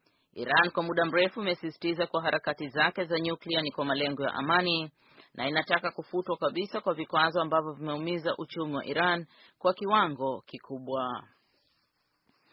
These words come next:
Rais wa Afghanistan amelazimika kuchelewesha ziara yake nchini India na badala yake kukutana na kamanda wa juu wa nato, Jenerali John Campbell,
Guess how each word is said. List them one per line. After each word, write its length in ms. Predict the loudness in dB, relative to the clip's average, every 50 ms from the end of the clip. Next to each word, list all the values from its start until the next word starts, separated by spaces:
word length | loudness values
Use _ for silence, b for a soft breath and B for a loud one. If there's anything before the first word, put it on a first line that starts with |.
| b b b b b b b b
Rais 420 | b 10 10 10 10 6 2 2 0
wa 140 | 2 2 2
Afghanistan 880 | 2 2 2 6 8 8 8 8 6 2 0 2 6 6 6 6 4 2
amelazimika 680 | 0 2 4 6 6 4 4 4 0 -2 0 2 0 0
kuchelewesha 720 | 0 -2 -4 -2 0 0 2 2 2 0 0 2 0 0
ziara 320 | 0 2 2 2 4 4 4
yake 340 | 4 4 2 2 2 -2 -4
nchini 320 | -4 -4 -6 -6 -6 -6 -6
India 340 | -4 -4 -2 0 2 2 2
na 100 | 2 2
badala 320 | 0 0 0 0 2 2
yake 280 | 2 2 2 0 -2 -6
kukutana 520 | -8 -8 -12 -8 -2 0 2 2 4 4
na 80 | 2 2
kamanda 460 | 0 0 0 2 4 4 4 4 2
wa 140 | 2 2 0
juu 180 | 0 0 0
wa 140 | 0 2 2
nato, 320 | 4 4 4 4 4 0 -4
Jenerali 520 | -4 -2 -2 0 2 4 4 4 4 2
John 260 | -2 -2 -2 -2 -4
Campbell, 640 | -4 -2 0 0 0 2 4 6 6 6 4 2